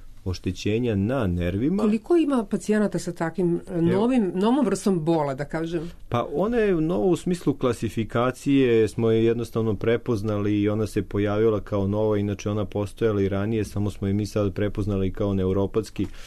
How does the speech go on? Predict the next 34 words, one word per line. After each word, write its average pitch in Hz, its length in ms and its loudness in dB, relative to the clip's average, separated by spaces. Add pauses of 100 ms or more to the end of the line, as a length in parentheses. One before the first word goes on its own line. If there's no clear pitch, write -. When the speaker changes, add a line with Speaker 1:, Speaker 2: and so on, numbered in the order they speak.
(280)
Speaker 1:
Pa 98 140 0
evo, 127 200 4
ako 113 160 -4
pogledate, 117 500 0
recimo, 117 320 -2
pacijente 113 600 -2
koji 104 180 -2
do-, 101 280 2
dolaze 104 520 0
sa, 104 460 -2
na 101 120 0
primer, 101 400 0
eto, 95 320 0
malignim 98 520 2
bolestima, 90 520 0
karcinomima, 98 880 0 (540)
e, 92 60 -4 (340)
mi 90 140 0
smo 101 180 -4
svi 110 200 -2
mislili 107 440 0
da 101 120 0
jednostavno, 98 1040 0
m, 90 280 -2 (200)
bo-, 92 240 -4
ovaj, 92 580 2 (300)
metastaze 90 760 -2
koje 90 160 -6
su - 80 -12
se 92 100 -6
proširile, 98 500 0
da 95 60 4
se 92 180 0
bolest 95 480 0